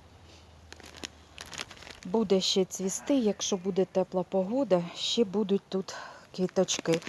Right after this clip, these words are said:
І ось таке добриво Екоплант. Тут багато різних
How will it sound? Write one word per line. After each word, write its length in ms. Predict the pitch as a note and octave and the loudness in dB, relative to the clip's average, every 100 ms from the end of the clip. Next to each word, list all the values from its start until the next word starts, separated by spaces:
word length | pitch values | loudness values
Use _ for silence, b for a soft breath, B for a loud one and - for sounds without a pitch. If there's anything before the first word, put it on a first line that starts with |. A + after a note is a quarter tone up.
| B B B | B B B
І 100 | A3+ | 10
ось 180 | B3+ B3 | 10 10
таке 500 | - G3+ - G#3+ G#3 - - - | 6 4 6 6 6 2 -6 4
добриво 500 | G#3 F#3+ F#3 E3+ F3+ | 6 8 8 8 6
Екоплант. 1000 | - A#3 - - F3+ E3+ E3+ G#3 - - - - - B B B B B B B - | 6 4 2 0 4 6 6 2 -2 -10 -14 -20 -20 B B B B B B B 0
Тут 140 | G#3 - G3 | 0 2 4
багато 480 | F#3 F#3 F#3 F#3+ | 4 4 4 6
різних 600 | F#3+ F#3+ F3+ F#3 F#3 F#3 | 6 6 6 2 2 0